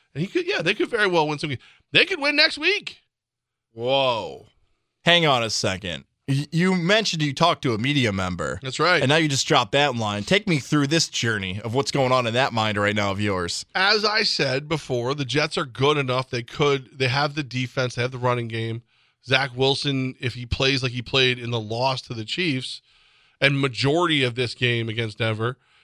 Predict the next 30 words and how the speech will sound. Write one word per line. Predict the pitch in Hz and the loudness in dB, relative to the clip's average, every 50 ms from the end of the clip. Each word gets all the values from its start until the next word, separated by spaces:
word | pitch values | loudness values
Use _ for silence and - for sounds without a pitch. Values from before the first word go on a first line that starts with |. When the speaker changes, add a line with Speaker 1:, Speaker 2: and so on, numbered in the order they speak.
| _ _ _ | _ _ _
Speaker 1:
they | - 131 139 156 | 2 4 4 4
could | 160 - 240 208 156 | 4 2 -2 -4 -2
beat | 143 143 151 160 | 0 0 0 0
some | - - 165 151 | -2 -4 -4 -2
really | 143 143 143 147 | 0 0 0 0
good | 147 147 160 151 143 | 0 -2 -4 -4 -4
teams, | - 233 240 160 113 - - | -8 -4 -2 -2 -4 -2 -2
including | 147 151 139 - - - - 160 196 240 269 226 160 131 135 180 254 - _ _ _ _ _ _ _ _ _ _ _ _ | -2 -2 -2 -4 -8 -6 -4 -4 -4 -4 -6 -6 -6 -4 -4 -6 -8 -10 _ _ _ _ _ _ _ _ _ _ _ _
the | 185 208 | -2 -2
Eagles. | 226 262 294 254 165 120 95 - - - _ _ _ _ _ | 0 0 -2 -2 -4 -8 -14 -16 -20 -20 _ _ _ _ _
I | 131 135 170 226 | 2 2 4 4
don't | 247 254 277 196 | 4 2 2 -2
think | 180 190 190 208 190 - | -2 -2 -2 -2 -2 -8
the | - 226 - _ | -12 -12 -12 _
Eagles | - 208 240 220 170 135 131 135 170 180 - - - - _ _ _ _ _ _ _ _ _ _ _ _ _ _ _ - | -10 -8 -8 -6 -4 -4 -4 -4 -4 -6 -8 -10 -14 -14 _ _ _ _ _ _ _ _ _ _ _ _ _ _ _ -2
are, | 151 160 160 160 170 170 165 - _ _ _ _ _ _ _ _ _ _ _ | 2 4 4 4 4 2 0 -6 _ _ _ _ _ _ _ _ _ _ _
are | 151 156 | 0 0
really | 143 120 113 147 180 185 185 196 190 190 196 190 196 - _ _ _ _ _ | 0 -2 -4 0 0 0 0 0 -2 -2 -4 -4 -6 -8 _ _ _ _ _
what | 135 131 147 185 180 - _ | -6 0 2 2 2 2 _
they | 170 151 175 185 175 | -4 -2 0 2 4
are. | 170 196 220 - | 2 2 2 2
I | 123 139 | 0 0
don't | 175 175 | 0 0
think | 208 214 | -4 -2
they're | 202 208 | -2 0
a | 180 151 | 0 2
five | - 170 170 170 | 2 2 2 2
and | 175 180 | 0 -2
oh | 180 165 | -4 -4
team. | - 214 247 330 - - | -6 -8 -10 -10 -12 -12